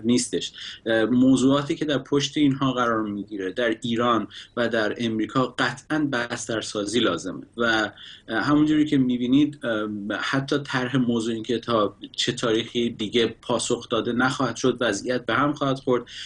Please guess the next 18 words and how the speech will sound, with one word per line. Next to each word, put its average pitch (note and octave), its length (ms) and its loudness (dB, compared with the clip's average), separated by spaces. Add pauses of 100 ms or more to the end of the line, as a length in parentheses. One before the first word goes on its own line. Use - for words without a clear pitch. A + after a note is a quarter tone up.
(160)
اه، A2 320 0
مثلاً A#2 540 0 (200)
طرح A#2 260 0
این A#2+ 180 2
مسئله A2+ 480 -2
بیستم A2+ 380 -2
ژوئیه A#2 300 2
و A2+ 160 0
چیزهای B2+ 440 0
از A2+ 200 -6
این B2 100 -2
دست، C#3 220 -2 (220)
همهٔ G#3+ 480 0
اینها E3+ 260 -2
باعث D3+ 320 0
این D#3 80 -2
هستش C#3+ 340 -2
که C#3 240 4